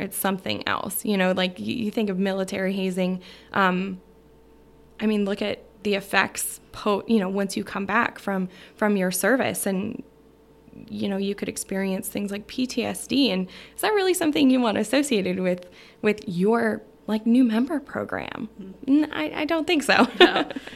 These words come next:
Speaker 2: No, and it's definitely, I was thinking about this on the way driving here this morning, is, is that same argument, but, you know, you are not going to be perfect at all of the core values or even the skills that we ask our members to be perfect at, especially if you are a new member.
Speaker 1: Mm-hmm.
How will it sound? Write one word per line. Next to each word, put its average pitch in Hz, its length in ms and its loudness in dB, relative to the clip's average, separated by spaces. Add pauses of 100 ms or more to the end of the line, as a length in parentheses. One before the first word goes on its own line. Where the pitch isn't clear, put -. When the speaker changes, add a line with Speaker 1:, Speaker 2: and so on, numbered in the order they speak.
(100)
Speaker 2:
No, 226 120 6
and 220 160 4
it's 233 160 2
definitely, 233 320 4
I 190 100 6
was 196 120 0
thinking 196 280 0
about 175 160 4
this 180 180 -2
on 170 100 -2
the 175 80 -4
way 170 240 2
driving 165 380 -2
here 175 160 -6
this 165 200 -8
morning, 170 340 -6
is, 165 500 -10 (140)
is 196 180 -4
that 190 200 0
same 214 240 -4
argument, 180 600 -6
but, 165 380 -2 (580)
you 226 100 -2
know, 208 300 4 (120)
you 220 320 0
are 220 140 4
not 190 360 0
going 202 240 -4
to 190 60 -8
be 170 140 -6
perfect 180 760 -4
at 165 200 -4
all 175 400 0
of 175 460 -2 (160)
the 175 260 -4
core 226 300 2
values 175 600 2
or 185 140 -2
even 175 220 -4
the 180 80 -6
skills 175 460 -2
that 165 120 -2
we 185 180 0
ask 170 400 0
our 175 100 -2
members 165 420 -6
to - 60 -14
be 160 100 -6
perfect - 380 -8
at, 143 140 -4
especially 190 720 0
if - 160 -2
you 185 120 -2
are 165 120 0
a 165 80 -2
new 165 240 -6
member. 156 480 -4
Speaker 1:
Mm-hmm. 220 380 -4